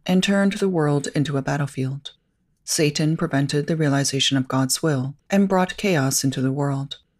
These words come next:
Satan's ideology causes society to break apart through false love.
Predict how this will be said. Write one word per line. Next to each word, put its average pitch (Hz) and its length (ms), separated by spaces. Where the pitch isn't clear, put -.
Satan's 190 380
ideology 185 500
causes 165 500
society 147 600
to 156 120
break 143 240
apart 135 460
through 143 120
false - 360
love. 135 340